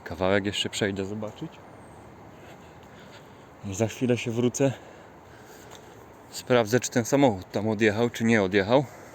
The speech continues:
No, ale póki co. No, ale tamto to mnie przeraziło.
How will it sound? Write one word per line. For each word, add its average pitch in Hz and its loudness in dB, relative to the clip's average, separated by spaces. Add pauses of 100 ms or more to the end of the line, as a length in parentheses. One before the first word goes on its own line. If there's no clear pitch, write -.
(1500)
No, 226 -6
ale 240 -2
póki 147 -6
co. 143 0 (1700)
No, 120 6
ale 120 6
tamto 120 2
to 131 -2
mnie 127 0
przeraziło. 127 2